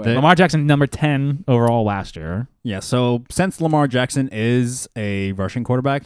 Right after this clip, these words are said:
Speaker 3: i-, there's something that's gonna have to give. So his passing volume's gonna be down. You're gonna have a l-, lot less, you know, receptions to share between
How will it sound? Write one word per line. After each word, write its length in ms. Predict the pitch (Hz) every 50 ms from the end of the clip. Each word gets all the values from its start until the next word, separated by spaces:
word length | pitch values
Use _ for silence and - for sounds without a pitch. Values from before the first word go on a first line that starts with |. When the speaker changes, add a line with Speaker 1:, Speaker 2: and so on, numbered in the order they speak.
| _
Speaker 3:
i-, 220 | - 277 165 117 117
there's 300 | 117 120 117 117 120 113
something 220 | - 156 135 131 127
that's 80 | 101 113
gonna 140 | 117 110 101
have 120 | 107 101
to 80 | - 98
give. 200 | 95 101 87 -
So 140 | - - 95
his 140 | 117 123
passing 360 | - - 120 120 113 - 120 107
volume's 360 | 110 107 110 110 107 104 -
gonna 140 | 110 107 113
be 80 | 120
down. 360 | 107 110 101 98 92 95 98 - _ _ _ _ _ _ _
You're 100 | - 113
gonna 140 | 113 120 113
have 680 | 104 117 113 113 113 113 113 110 107 101 - - - _ -
a 400 | 110 101 101 98 98 98 98 98 95
l-, 180 | 95 98 101 - - - - 131
lot 440 | 117 113 113 113 120 120 131 123 -
less, 680 | 117 117 117 117 113 - - - - - - - - -
you 120 | - 131
know, 140 | 107 101 98
receptions 680 | 95 107 104 - - 131 117 - - 120 113 117 113 -
to 60 | 117
share 380 | 107 - - 131 120 113 113 110
between 680 | 104 110 - - 120 110 107 104 107 104 104 101 104